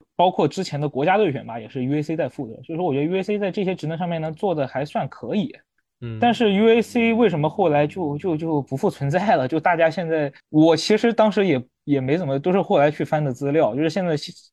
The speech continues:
Speaker 1: 后来开始打盘的朋友们都不知道U A C这个事儿了。其实主要还是就是他们的交接工作、交替工作没有做好。
Speaker 2: 嗯。
Speaker 1: 就是老的那一批家伙，要么都就是退圈了，要么比如说又出国了。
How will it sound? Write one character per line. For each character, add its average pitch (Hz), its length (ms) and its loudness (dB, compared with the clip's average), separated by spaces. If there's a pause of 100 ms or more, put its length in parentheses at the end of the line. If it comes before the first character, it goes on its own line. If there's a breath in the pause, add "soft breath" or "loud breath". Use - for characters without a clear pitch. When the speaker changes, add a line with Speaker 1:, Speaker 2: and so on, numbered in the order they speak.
(140)
Speaker 1:
后 185 220 2
来 143 440 4
开 160 200 -2
始 160 100 -4
打 110 140 -6
盘 127 180 -10
的 135 140 -4 (320)
朋 139 100 -4
友 143 60 -2
们 135 220 -2
都 165 400 0
不 170 80 2
知 156 120 -4
道 185 160 4
U 151 120 6
A 151 80 4
C 160 160 -4
这 156 100 0
个 139 80 -2
事 180 140 -2
儿 127 160 2
了。 98 180 -10
其 - 160 -8
实 202 340 2 (440 soft breath)
主 156 80 -4
要 208 100 4
还 226 100 4
是 240 120 2
就 233 80 0
是 214 60 0
他 220 100 0
们 208 120 0
的 147 240 4 (140)
交 220 180 4
接 233 140 4
工 220 160 2
作、 190 160 4
交 202 140 0
替 214 100 -2
工 185 140 0
作 175 100 2
没 151 80 -2
有 180 160 2
做 139 240 0
好。 - 260 -14 (480)
Speaker 2:
嗯。 117 160 -6
Speaker 1:
就 214 120 0
是 160 520 0
老 127 220 0
的 147 80 0
那 196 160 0
一 170 80 0
批 160 180 -6
家 151 220 2
伙， 117 560 -4
要 165 180 0
么 135 200 0
都 135 880 0
就 135 140 -6
是 131 280 -4 (120)
退 165 180 -2
圈 160 260 -2
了， 147 220 0
要 139 160 -4
么 127 280 -2
比 123 120 -10
如 117 80 -6
说 139 100 -2
又 139 220 0
出 - 180 -6
国 113 240 -6
了。 135 160 2